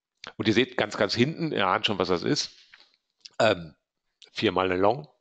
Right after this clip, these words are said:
viermal eine Short. Passiert jetzt überproportional zu selten. Und das ist genau die Aussage, die, ähm, die wir ja hier, ähm, auch, na, nicht erwartet haben, um Gottes Willen.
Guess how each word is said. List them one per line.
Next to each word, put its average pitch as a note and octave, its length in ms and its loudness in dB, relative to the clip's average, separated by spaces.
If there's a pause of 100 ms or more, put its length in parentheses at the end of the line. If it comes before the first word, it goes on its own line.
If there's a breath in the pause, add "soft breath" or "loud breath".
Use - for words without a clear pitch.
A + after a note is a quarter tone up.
(100)
viermal G2 280 2
eine F#2 100 0
Short. - 380 0 (640 loud breath)
Passiert C3 440 0
jetzt - 320 -2 (1040)
überproportional D3 1300 2 (500)
zu A2+ 340 -2 (160)
selten. F3+ 540 2 (1120)
Und - 240 -14
das - 220 -2
ist - 120 0
genau A#2 280 -6
die - 100 -10
Aussage, E2+ 480 -6
die, E2 340 -10 (220)
ähm, D2+ 520 -2
die G2 260 -4
wir F2+ 100 2
ja E2+ 300 2
hier, G2+ 500 0 (480 loud breath)
ähm, F#2+ 480 -8 (220)
auch, - 320 -4 (160)
na, F2 180 -4
nicht F#2 160 -4
erwartet - 480 0
haben, D2 200 -2
um F2+ 100 -2
Gottes - 260 2
Willen. A2 220 4